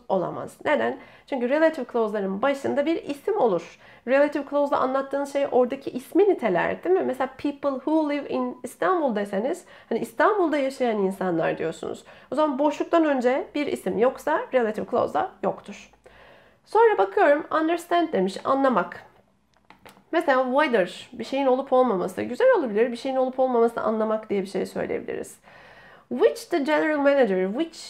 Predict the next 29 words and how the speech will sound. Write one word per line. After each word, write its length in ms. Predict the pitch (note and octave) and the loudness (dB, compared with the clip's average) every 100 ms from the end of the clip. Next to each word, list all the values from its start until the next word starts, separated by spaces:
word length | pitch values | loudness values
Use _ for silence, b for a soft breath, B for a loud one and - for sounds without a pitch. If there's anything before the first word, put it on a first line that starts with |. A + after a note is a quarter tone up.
| - - _ | -20 -20 _
hani 140 | A#3+ A#3 A#3 | -8 -6 -6
which 200 | D#4 D4 | -6 -4
böyle 180 | D4 | -4
bir 60 | C#4+ | -4
soru 320 | C#4+ C#4 D#4 | -4 -4 -4
kelimesi 440 | D#4+ D4+ D4+ D4+ - | -4 -2 -4 -4 -2
understand'den 680 | C4+ C#4 C#4+ D4 C#4+ C#4 C#4+ | -2 -2 -4 -4 -2 0 -2
sonra 220 | C#4 C#4+ | -2 -4
güzel 400 | B3+ C4+ F#4 C#4+ | -2 -2 0 0
de 220 | G#3 - B B | -2 -2 B B
which 360 | A#3 E4 G4+ - | 2 2 2 0
the 60 | D4+ | 0
general 380 | C#4+ C#4+ C#4+ | 2 2 2
manager 380 | C4+ B3+ B3+ C4+ | 2 2 2 0
demeyiz 420 | A#3 B3+ D4+ D4+ | 0 0 -2 -6
ki. 140 | - F#3+ | -4 -2
Mesela 520 | A3+ A#3 A#3 A#3 A#3 B B - | 0 0 0 0 -2 B B 2
anlamak, 580 | C4+ C#4+ A3+ A3+ A#3 A#3+ | 4 4 4 2 2 2
neyi 180 | C4+ | 2
anlamak? 520 | B3 G3+ F#3+ G#3+ A#3+ - | 2 2 2 2 0 -6
İşte 480 | - A3 A3 A3 - _ _ A3 | -6 -2 0 -2 -8 _ _ 0
diyelim 220 | A3+ F#3+ | 0 0
ki 100 | - | -6
üç 180 | B3 - | -10 -6
kitap 340 | - A3+ A3+ | 0 0 2
var 120 | F#3+ | 4
aranızda. 600 | F#3 F3 F3 F3 G#3 G#3 | 4 2 0 -2 -2 -2
Diyorsun 260 | G3 G3 G#3+ | -2 -4 -6
ki 180 | F#3+ | -4